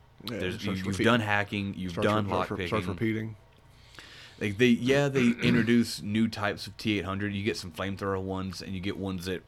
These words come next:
Speaker 2: rock dual, that dual wield the heavy machine guns. And eventually, well, I mean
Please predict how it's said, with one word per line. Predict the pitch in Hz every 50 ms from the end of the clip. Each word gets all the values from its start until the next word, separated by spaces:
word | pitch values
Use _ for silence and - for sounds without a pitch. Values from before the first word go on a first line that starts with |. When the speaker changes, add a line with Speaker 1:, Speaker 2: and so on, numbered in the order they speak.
| - -
Speaker 2:
rock | 95 95 95 - - - - - - - - - 113
dual, | 98 107 101 101 - -
that | 98 87 82 85
dual | 101 98 95 95
wield | 95 98 98 98 95 85
the | 90 87 87 85 - - -
heavy | 98 101 95 92
machine | 90 92 - - 95 92 90
guns. | 95 92 92 92 90 90 - - - - - - - - - - - - - - - - - - -
And | - 98 98 98 98 98 92
eventually, | 104 101 127 147 151 - 131 113 110 110 104 101 98 95 92 - - - - - - - - - _ - - - - - - _ - - - - - - - - -
well, | 101 95 92 92
I |
mean | 98 95 87